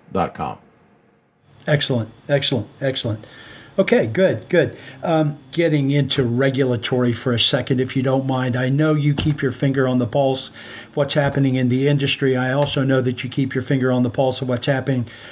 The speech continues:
Speaker 2: from a regulatory perspective. So, so do you see something, some things new in this arena that, that you'd like to discuss today?
Speaker 1: Well, I, I think the thing that's probably most topical is the leak detection and repair rule that's currently wa-,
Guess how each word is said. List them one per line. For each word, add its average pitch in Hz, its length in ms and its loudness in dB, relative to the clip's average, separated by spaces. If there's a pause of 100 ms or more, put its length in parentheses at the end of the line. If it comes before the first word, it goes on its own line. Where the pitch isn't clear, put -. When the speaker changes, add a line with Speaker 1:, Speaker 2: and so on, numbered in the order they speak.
(100)
Speaker 2:
from 139 160 2
a 127 40 2
regulatory 131 720 2
perspective. 123 680 -4
So, 135 260 0 (260)
so 151 360 0 (340)
do 143 100 -4
you 175 120 2
see 196 240 2
something, 156 680 0
some 135 240 0
things 151 400 0
new 143 460 2
in 139 120 0
this 143 220 2
arena 143 460 2
that, 135 320 -2
that 135 200 -2
you'd 135 140 -2
like 139 220 0
to 139 80 -4
discuss 143 540 -2 (240)
today? 147 340 0 (720)
Speaker 1:
Well, 139 180 2
I, 127 140 2
I 139 160 2
think 160 280 0
the 120 140 2
thing 131 240 2
that's 110 140 0
probably 117 320 2
most 104 340 0
topical 101 760 0
is 90 260 0
the 98 120 2
leak 90 340 2
detection 95 600 0
and 87 160 -2
repair 95 500 0
rule 104 400 0
that's 85 220 -6
currently 90 580 -4
wa-, 87 240 4